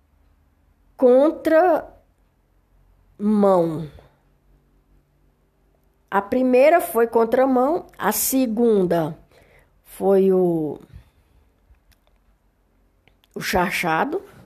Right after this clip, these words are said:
Chachado não, o Chachado foi antes. Aqui em mil novecentos e,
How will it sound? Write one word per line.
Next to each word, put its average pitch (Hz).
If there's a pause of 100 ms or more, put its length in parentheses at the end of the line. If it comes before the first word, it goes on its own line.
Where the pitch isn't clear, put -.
(120)
Chachado -
não, 330
o 185
Chachado -
foi 269
antes. - (1160)
Aqui 175
em 262
mil 269
novecentos 196
e, 165